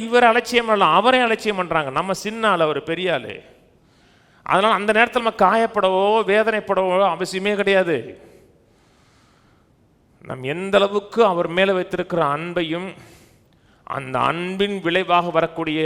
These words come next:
அர்ப்பணிப்பையும் காமிக்கிறோமோ அந்த அளவுக்கு தேவன் ரிவார்டு கொடுக்கிறார். ரிவார்டு வேறங்க. ரிவார்டுங்கிறது நம்ம நினைக்கிறதுக்கு மேலேயா இருக்கும். கையில வந்து சொல்லுவோம், தேவன் ஒருபோதும்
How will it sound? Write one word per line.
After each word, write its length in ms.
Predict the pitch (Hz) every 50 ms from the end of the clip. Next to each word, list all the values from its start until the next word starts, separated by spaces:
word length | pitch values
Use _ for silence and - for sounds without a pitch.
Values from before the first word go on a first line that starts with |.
| 151 131
அர்ப்பணிப்பையும் 880 | 131 139 - - - - 190 185 180 175 175 - 165 165 175 170 170 165
காமிக்கிறோமோ 640 | 147 151 165 170 165 156 - 160 143 135 131 135 147 165 202 190 - - 117 123
அந்த 240 | 143 151 160 160 160
அளவுக்கு 380 | 147 143 143 156 175 180 - 180 -
தேவன் 320 | 147 151 151 151 156 151 135
ரிவார்டு 300 | 135 131 151 147 147 -
கொடுக்கிறார். 400 | 143 131 131 - 120 117 104 - - _ _ _ _ _ _ _ _ _ _ _ _ _ _ _ _ _ _ _ _ _ _ _ _ _ _ _ _ _ _ _ _ _ _ _ _ _ _ _ _ _ _ _ _ _ _
ரிவார்டு 360 | 123 131 143 170 185 180 170 143
வேறங்க. 400 | 147 147 139 135 123 113 110 113 117 127 143 - - _ _ _ _ _ _ _ _ _ _ _ _ _ _ _ _ _ _ _ _ _ _ _ _ _ _ _ -
ரிவார்டுங்கிறது 720 | 135 135 135 151 160 156 156 156 151 147 139 135 135 160 - 262 254 - -
நம்ம 280 | - 127 131 123 120 117 120
நினைக்கிறதுக்கு 720 | 127 143 156 185 196 190 - 190 190 180 180 180 180 - 170 160
மேலேயா 260 | 151 147 143 143 127
இருக்கும். 260 | 113 107 - 101 - - - - _ _ _ _ _ _ _ _ _ _ -
கையில 220 | 143 139 151 160 160
வந்து 140 | 160 160 151 -
சொல்லுவோம், 380 | 143 113 98 90 82 65 - - - _ _ _ _ _ _ _ _ _ _ - - - -
தேவன் 380 | 160 165 175 180 180 180 175 165
ஒருபோதும் 600 | 165 180 185 190 175 185 180 175 170 185 196 233